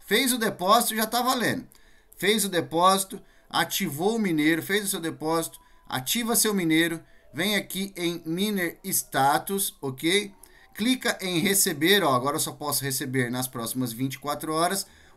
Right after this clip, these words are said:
O seu saldo já vai estar disponível pra retirada, então nós já vamos fazer prova de pagamento agora mesmo. Deixa eu ver se minha carteira continua logada aqui. Deixa eu ver se minha carteira continua logada.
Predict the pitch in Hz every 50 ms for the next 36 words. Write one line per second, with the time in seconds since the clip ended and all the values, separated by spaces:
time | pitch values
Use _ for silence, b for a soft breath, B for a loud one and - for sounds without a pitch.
0 | B - - - 214 220 214 - - 190 190 202 196 190 170 135 143 175 180 190
1 | - 180 175 185 190 - - - 185 185 180 - - - 190 190 170 160 160 170
2 | 185 175 185 196 196 B B B B B - 165 190 196 208 196 - 190 202 202
3 | 196 202 202 202 208 220 226 226 220 208 208 220 240 233 - 226 196 202 226 226
4 | - 202 202 214 214 240 208 208 - - 208 214 202 185 190 202 208 208 - B
5 | B B B B - - 196 185 165 151 156 170 185 208 254 240 - - - 160
6 | 165 170 170 180 196 202 196 180 139 120 117 107 95 - b b b b b b
7 | b 170 202 226 - - - 233 165 185 190 - - 175 170 170 165 - 156 151
8 | - - 156 151 147 131 - 147 143 135 - 135 151 156 151 139 131 123 123 123
9 | 151 160 147 127 104 104 98 - - - - - - - 110 - - - 208 196
10 | 143 131 131 - _ _ - - - - - - - - - _ _ - - -
11 | - - _ _ _ - - - - - - - - - _ _ _ _ _ _
12 | _ - - - - - - - - - _ _ - - 131 131 - 160 160 156
13 | 139 - 143 139 131 135 131 127 127 - 135 120 120 117 - 131 127 - - 123
14 | 147 175 180 151 131 120 113 113 139 165 156 131 104 101 101 104